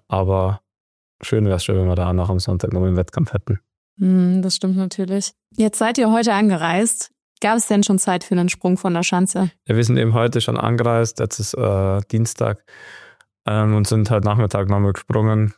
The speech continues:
Speaker 1: Das ist die letzte Cha-, Chance, nochmal auf der Schanze im freien Training zum Springen. Ja, und morgen geht's dann auf die Loipe und am Donnerstag ist dann eh schon offizielles Training und P C R.
Speaker 2: Du sagst das, am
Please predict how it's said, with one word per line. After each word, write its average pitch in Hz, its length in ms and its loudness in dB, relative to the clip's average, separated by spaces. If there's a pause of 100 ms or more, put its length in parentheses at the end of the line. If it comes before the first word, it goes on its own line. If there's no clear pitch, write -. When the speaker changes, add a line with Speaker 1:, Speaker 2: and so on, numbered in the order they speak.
Speaker 1:
Das - 200 0
ist - 120 -10
die 104 60 -2
letzte 104 280 -2
Cha-, - 380 -2
Chance, 104 420 -2
nochmal 101 460 0
auf 101 160 -4
der - 180 -4
Schanze 107 420 -2
im 101 100 0
freien 101 320 -2
Training 101 320 0
zum 104 160 -2
Springen. 101 380 0 (1080)
Ja, 92 200 0
und 87 100 0
morgen 90 260 0
geht's 87 220 -2
dann 107 200 -2 (600)
auf 113 160 -2
die - 80 2
Loipe 107 360 2
und 101 120 4
am 92 80 4
Donnerstag 92 460 0
ist 90 140 -4
dann - 120 -2
eh 95 80 -2
schon 92 240 -2
offizielles 90 500 -4
Training 90 420 0
und 87 220 -2
P - 160 -10
C - 160 -6
R. - 320 -2 (180)
Speaker 2:
Du 214 100 0
sagst 202 280 -2
das, 254 320 -4
am 208 360 2